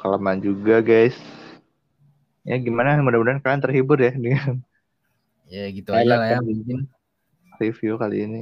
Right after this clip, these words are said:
Speaker 1: ya. Dengerin terus
Speaker 2: Ya,
Speaker 1: Offside Media
Speaker 2: dengerin
Speaker 1: Net
Speaker 2: terus.
Speaker 1: buat nambahin
Speaker 2: Ya.
Speaker 1: pengetahuan lo semua tentang sepak bola dan juga bisa ada berbincang-bincang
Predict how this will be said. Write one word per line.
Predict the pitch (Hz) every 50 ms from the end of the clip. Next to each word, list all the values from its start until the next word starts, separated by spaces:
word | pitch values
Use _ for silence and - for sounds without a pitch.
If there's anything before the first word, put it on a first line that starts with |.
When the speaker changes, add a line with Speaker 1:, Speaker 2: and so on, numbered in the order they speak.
| 117 -
Speaker 1:
ya. | - - - _ _ _ _ _ _ _ _ _ -
Dengerin | 123 117 127 135 139 135 135 135 135
terus | 123 123 113 117 123 147 151 - - _ _ _ _ _ _
Speaker 2:
Ya, | -
Speaker 1:
Offside | - 110 - - 131 110 123
Media | 117 110 110 110 110
Speaker 2:
dengerin | 110
Speaker 1:
Net | 107 110 120
Speaker 2:
terus. | 117 113 - - _ _ _
Speaker 1:
buat | - 117 - -
nambahin | 113 117 117 110 113 113 113 117 120 120
Speaker 2:
Ya. | 123 - _ _ _ _ _ _ _ _ _ _ _ _
Speaker 1:
pengetahuan | - 113 107 107 104 - 113 127 117 113 113 110
lo | 110 110 107 107 107 104 104 107 110
semua | - 117 113 107 101 101 104 110 123 131
tentang | 131 110 107 107 107 107 113 123
sepak | 117 110 107 -
bola | 110 101 98 104 107 110 107
dan | 104 104
juga | 107 104 110 107 104 104 101 - - - - - - _
bisa | - 107 110 110 - - - 98 98 101 104 101 76 - - _ _ _
ada | - 98 104 101 101
berbincang-bincang | 107 113 98 107 104 104 104 104 104 107 107 101 101 98 101 101 101 104 104 - - 104 107 101 104 104